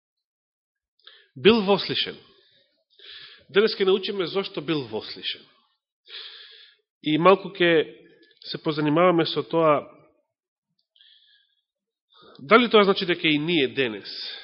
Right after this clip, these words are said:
кога искрено и со вера бараме Господ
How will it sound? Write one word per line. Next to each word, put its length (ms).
кога 340
искрено 560
и 120
со 240
вера 480
бараме 540
Господ 440